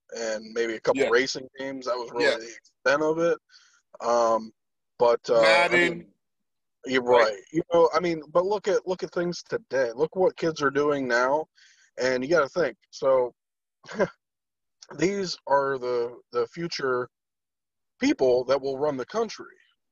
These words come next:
Speaker 2: Yes.
Speaker 1: Okay. So you have to kinda, you have to kinda look at the, whether you agree with it or not, it's gonna take off regardless.
Speaker 2: Yeah.
Speaker 1: Doesn't matter if you're behind it or not,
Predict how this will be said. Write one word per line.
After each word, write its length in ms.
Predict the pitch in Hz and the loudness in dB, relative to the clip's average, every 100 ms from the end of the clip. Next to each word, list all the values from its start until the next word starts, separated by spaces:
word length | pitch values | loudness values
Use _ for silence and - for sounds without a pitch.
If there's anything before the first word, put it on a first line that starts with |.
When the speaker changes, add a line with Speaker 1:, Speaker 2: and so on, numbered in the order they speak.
| _ | _
Speaker 2:
Yes. 300 | 143 143 - | 0 0 0
Speaker 1:
Okay. 200 | 113 - 123 139 _ _ _ _ _ | -6 -6 -10 -12 _ _ _ _ _
So 440 | - 160 160 151 _ _ 151 | 0 2 2 -4 _ _ -4
you 120 | 185 | -2
have 160 | 214 | -2
to 100 | 202 | -8
kinda, 400 | - 185 180 170 151 | -6 -4 0 0 0
you 60 | |
have 100 | 180 | -4
to 80 | - | -6
kinda 220 | 196 185 | -4 -2
look 240 | 175 180 185 | 0 -2 -4
at 100 | 165 | -2
the, 340 | 160 156 147 _ _ _ _ _ 147 156 | 2 2 0 _ _ _ _ _ -14 -2
whether 220 | 175 175 | -2 -2
you 140 | 160 | -8
agree 300 | 135 147 214 | -10 -6 -6
with 180 | 208 190 | -6 -8
it 100 | 147 | -10
or 80 | 131 | -10
not, 420 | 196 143 185 220 - | -10 -8 -6 -8 -10
it's 160 | - - | -12 -8
gonna 200 | 165 160 | -8 -6
take 280 | 135 117 | -6 -4
off 320 | 196 214 - _ _ _ | -4 -6 -10 _ _ _
regardless. 380 | - 208 - - | -14 -2 2 2
Speaker 2:
Yeah. 60 | - - - _ _ _ _ - | 0 -10 -20 _ _ _ _ -2
Speaker 1:
Doesn't 220 | 165 135 | -2 -2
matter 300 | 180 226 - _ _ _ _ - | -6 -6 -10 _ _ _ _ -18
if 120 | - | -4
you're 120 | 190 | -2
behind 360 | 151 165 196 190 | -2 -4 -4 -4
it 100 | 180 | -6
or 80 | 156 | -6
not, 220 | 226 | -6